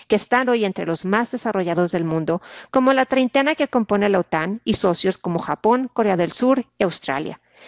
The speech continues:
Pekín responde con dos grandes ejes de acción. Por un lado, la construcción de una estrecha relación con Rusia, país con el que comparte la voluntad de reformular un orden mundial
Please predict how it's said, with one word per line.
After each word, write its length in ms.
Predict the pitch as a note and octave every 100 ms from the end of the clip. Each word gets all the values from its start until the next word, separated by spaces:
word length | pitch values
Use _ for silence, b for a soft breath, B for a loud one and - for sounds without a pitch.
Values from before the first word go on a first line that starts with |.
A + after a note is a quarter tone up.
| B B
Pekín 300 | A#3+ - E4+ G#4+
responde 520 | - - - C4 C4+
con 160 | A#3+ A3
dos 180 | A3 A3
grandes 320 | G#3+ G#3+ -
ejes 240 | E3+ G3
de 80 | A3
acción. 400 | G#3+ D#4+ C#4 C4 _ b b b b
Por 180 | - B3+
un 160 | D#4+ F4+
lado, 320 | D#4+ D4+ E4
la 140 | B3+
construcción 580 | - A#3 - A#3 - C#4+
de 100 | D#4
una 120 | D4
estrecha 400 | D4 - A#3+ C4
relación 480 | A#3+ G#3+ G3 - A3
con 240 | - A#3+ A#3+
Rusia, 520 | C4 B3 G#3 D#3 - B B _
país 400 | B3 D4+ E4+ -
con 160 | F4+
el 100 | D#4+
que 120 | B3+ A#3+
comparte 500 | A3+ G#3 G#3+ - G3+
la 120 | E3+
voluntad 460 | F3 F3+ F#3 G3
de 120 | F3 E3+
reformular 640 | E3 F3 E3+ F3 F#3 F#3 -
un 220 | C#4+ C#4
orden 320 | A#3+ G#3 F#3
mundial 600 | F3 E3 E3 F3 F3+